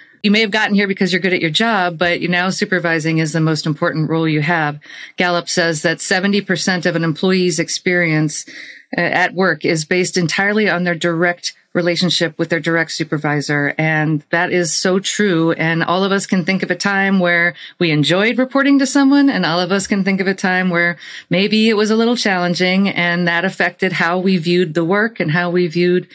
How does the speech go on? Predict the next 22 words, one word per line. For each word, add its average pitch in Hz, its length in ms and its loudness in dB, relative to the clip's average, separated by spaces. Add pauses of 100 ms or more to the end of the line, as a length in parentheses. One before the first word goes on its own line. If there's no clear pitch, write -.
(400)
the 170 100 0
organization. 165 800 0
They 170 140 0
say 196 260 0
people 208 320 -2
leave 190 260 0
people, 165 380 0
they 165 100 2
don't 165 240 -4
leave 170 160 0
organizations. 156 840 0
So 156 380 -2 (280)
that's 214 240 -2
a 185 80 2
one 185 440 2
big 180 280 0
lesson 160 360 0
that 160 120 2
I've 160 200 -2
learned, 165 380 0
is 156 200 0
that, 160 300 0